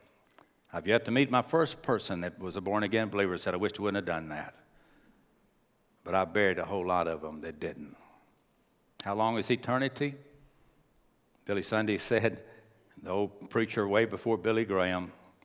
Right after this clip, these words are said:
baseball player, tough, tough young man, but his illustration of eternity was if God would create a bird and let it live ten thousand years, and, uh,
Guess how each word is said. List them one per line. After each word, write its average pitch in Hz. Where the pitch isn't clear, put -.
baseball 104
player, 104
tough, 123
tough 131
young 135
man, 87
but 98
his 107
illustration 107
of 92
eternity 95
was 90
if -
God 110
would -
create 113
a 107
bird 113
and 101
let 107
it 104
live 107
ten 113
thousand 104
years, 107
and, 92
uh, 87